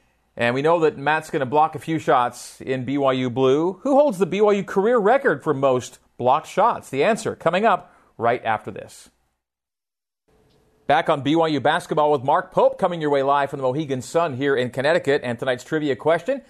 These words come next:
who holds the B Y U career record for most blocked shots? The answer is Greg Kite,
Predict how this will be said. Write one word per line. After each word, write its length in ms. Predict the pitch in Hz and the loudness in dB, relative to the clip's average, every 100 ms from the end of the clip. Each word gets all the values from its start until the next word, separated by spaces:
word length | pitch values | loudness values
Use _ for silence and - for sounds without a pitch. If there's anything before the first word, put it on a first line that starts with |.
| _ _ - | _ _ -2
who 100 | 190 | 2
holds 220 | 202 170 | 2 0
the 80 | 143 | -4
B 120 | 165 | 0
Y 120 | 180 | 0
U 100 | 156 | 0
career 220 | 156 175 | -2 -2
record 340 | 160 170 208 190 | 0 0 0 0
for 100 | 139 | 0
most 320 | 143 170 - | 2 0 0
blocked 300 | 156 165 170 | 2 2 0
shots? 480 | - 160 202 254 - | 0 2 2 -2 -6
The 180 | 127 131 | -2 -2
answer 360 | 190 - 143 | -2 -2 0
is 420 | 123 147 208 190 - _ _ _ 113 | 2 2 2 -4 -18 _ _ _ -6
Greg 480 | 120 156 214 202 - - | 0 2 0 -4 -18 -14
Kite, 580 | - 196 214 - - | -2 0 0 -4 -20